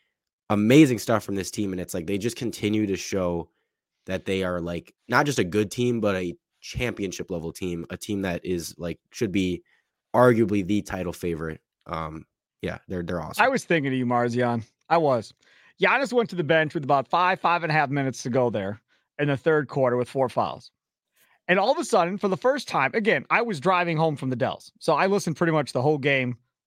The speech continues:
Speaker 2: in the car on my way home. For the first time,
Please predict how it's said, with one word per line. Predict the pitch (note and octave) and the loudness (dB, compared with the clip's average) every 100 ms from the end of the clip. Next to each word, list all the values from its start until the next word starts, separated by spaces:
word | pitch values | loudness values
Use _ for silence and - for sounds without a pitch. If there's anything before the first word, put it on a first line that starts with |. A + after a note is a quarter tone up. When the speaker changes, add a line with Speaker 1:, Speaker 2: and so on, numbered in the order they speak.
| - | -2
Speaker 2:
in | C#3 D3+ | 2 2
the | |
car | C#3+ D3 B2 A2+ | 2 2 4 2
on | B2 | 2
my | B2 | 0
way | A#2+ | 0
home. | A2 - _ _ _ _ E4 | -2 -8 _ _ _ _ 0
For | |
the | F4+ | 2
first | E4 G4+ F4+ | 2 0 0
time, | C#4 E4 D#3+ D3 | 0 2 2 -2